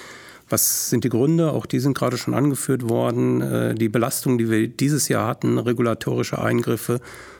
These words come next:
Turbulenzen auf den, äh, Immobilienmarkt, äh, äh, in China und auch die mangelnde prozesspolitische Unterstützung. Das heißt, die Geld- und Fiskalpolitik in China, ähm,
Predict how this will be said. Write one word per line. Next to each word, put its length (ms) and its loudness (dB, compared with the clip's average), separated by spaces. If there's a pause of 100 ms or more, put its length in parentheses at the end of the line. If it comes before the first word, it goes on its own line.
(160)
Turbulenzen 540 2
auf 120 -4
den, 340 2
äh, 200 0
Immobilienmarkt, 1160 0
äh, 380 0 (600)
äh, 180 0
in 120 0
China 600 2
und 340 -2
auch 120 -4
die 160 2
mangelnde 440 2
prozesspolitische 880 -2
Unterstützung. 680 -2
Das 200 -6
heißt, 220 -2
die 60 -4
Geld- 160 0
und 80 -6
Fiskalpolitik 720 -2
in 220 0 (460)
China, 520 2 (380)
ähm, 380 2